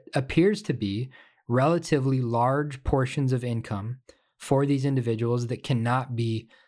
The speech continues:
accounted for. They don't know where that portion of their income is, and they don't know where it's gone.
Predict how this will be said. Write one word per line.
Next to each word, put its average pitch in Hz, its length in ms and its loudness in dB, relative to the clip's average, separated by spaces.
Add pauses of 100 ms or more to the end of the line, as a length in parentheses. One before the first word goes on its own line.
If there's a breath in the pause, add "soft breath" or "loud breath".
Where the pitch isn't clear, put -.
(160 soft breath)
accounted 123 420 0
for. - 340 -12 (760 soft breath)
They 123 100 4
don't 139 240 2
know 135 240 4
where 135 600 2
that 131 280 0
portion 131 540 0
of 123 180 -2
their 120 160 2
income 120 480 0
is, 175 320 4
and 143 100 0
they 123 80 0
don't 131 160 0
know 135 140 0
where 123 200 0
it's 110 140 -8
gone. 101 340 -6